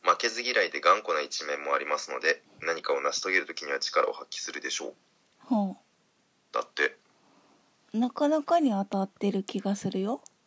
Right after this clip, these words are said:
Speaker 2: わかんないけど。
Speaker 1: あ、本当に？
Speaker 2: わかんないけど。<laughs>
Speaker 1: 本当に？
Speaker 2: わかんないよ。わかんないけどね。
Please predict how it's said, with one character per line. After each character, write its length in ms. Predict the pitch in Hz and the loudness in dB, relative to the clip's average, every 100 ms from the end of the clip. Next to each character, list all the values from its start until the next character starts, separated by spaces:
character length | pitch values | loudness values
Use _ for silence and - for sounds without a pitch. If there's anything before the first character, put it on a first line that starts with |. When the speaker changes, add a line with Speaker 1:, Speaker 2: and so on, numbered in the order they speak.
| _ | _
Speaker 2:
わ 120 | 240 | 2
か 100 | 269 | 6
ん 80 | 247 | 6
な 100 | 220 | 6
い 80 | 359 | 2
け 100 | 294 | 0
ど。 80 | 339 | -2
Speaker 1:
あ、 20 | |
本 100 | 339 | -6
当 0 | |
に？ 40 | - _ - | -14 _ 0
Speaker 2:
わ 100 | 247 | 4
か 100 | 277 | 4
ん 60 | |
な 80 | 220 | 4
い 60 | 170 | 0
け 120 | - | -4
ど。 100 | - _ | -8 _
<laughs> 100 | _ | _
Speaker 1:
本 160 | 320 - 277 320 - - - - _ - - 113 117 - - 131 143 135 | -4 -2 -2 -2 -4 -20 -20 -20 _ -18 -14 -12 -12 -10 -2 0 0 0
当 100 | 131 | -2
に？ 120 | 90 - - | -4 -6 -2
Speaker 2:
わ 120 | 220 | 0
か 80 | 202 | 2
ん 80 | 185 | 0
な 80 | |
い 100 | - | -2
よ。 120 | - - - | -6 -6 -4
わ 100 | 196 | -2
か 100 | 170 | -2
ん 60 | |
な 80 | - | -4
い 80 | - | -4
け 100 | - | -6
ど 100 | - | -6
ね。 260 | - - | -6 -6